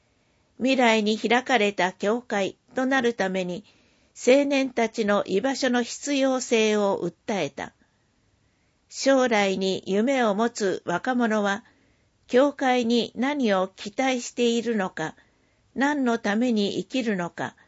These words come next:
誰のために生きるのか。喜びや不安があっても、各人には神が定めた道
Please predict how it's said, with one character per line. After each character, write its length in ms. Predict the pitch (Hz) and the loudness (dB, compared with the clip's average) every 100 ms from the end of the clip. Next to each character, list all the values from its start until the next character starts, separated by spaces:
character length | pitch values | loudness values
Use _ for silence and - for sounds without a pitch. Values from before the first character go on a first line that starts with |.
| _ _ _ _ _ 233 | _ _ _ _ _ -2
誰 280 | 262 277 | 2 2
の 160 | 226 220 | 0 0
た 180 | 196 208 | 0 0
め 140 | 247 | 0
に 240 | 240 233 - | 2 0 -2
生 80 | |
き 160 | - 269 | -4 -4
る 140 | 226 | -2
の 140 | 180 165 | -4 -6
か。 260 | - 151 - _ _ _ _ _ _ _ _ - | -10 -14 -16 _ _ _ _ _ _ _ _ 0
喜 140 | 202 254 262 240 | 2 2 2 0
び 140 | 226 220 | 2 2
や 260 | 214 - | 2 0
不 220 | - 202 240 | -2 2 2
安 220 | 277 269 | 2 0
が 160 | 247 | 0
あ 60 | 254 | 0
っ 60 | - | -2
て 220 | - 196 | -4 -2
も、 240 | 190 208 _ _ _ _ _ - | -2 -6 _ _ _ _ _ -6
各 320 | 262 269 233 | -4 -2 -2
人 260 | 240 220 | 0 0
に 140 | 208 190 | 0 2
は 260 | 185 - - _ | 0 0 -8 _
神 320 | 254 269 240 | -4 -2 0
が 140 | 196 208 | 0 -2
定 320 | 190 233 247 | -2 -2 -2
め 120 | 247 | -2
た 160 | 233 214 | 0 0
道 160 | 208 | -2